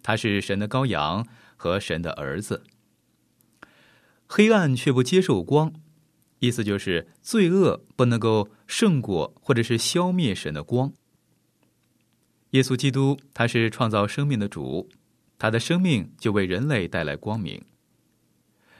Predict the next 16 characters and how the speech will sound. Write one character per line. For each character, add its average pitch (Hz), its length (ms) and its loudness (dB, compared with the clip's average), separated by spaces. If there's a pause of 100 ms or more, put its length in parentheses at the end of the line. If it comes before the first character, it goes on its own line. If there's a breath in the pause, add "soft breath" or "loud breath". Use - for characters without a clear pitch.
(120)
在 117 320 4
他 113 160 -2
的 113 80 -2
光 120 240 0
里， 85 340 -2 (200 loud breath)
我 107 80 0
们 113 100 0
就 110 100 2
看 151 240 0
到 104 140 0
自 101 180 -6
己 90 120 -6
的 78 100 -6
真 123 180 -2
相 110 240 -4
了。 92 180 -8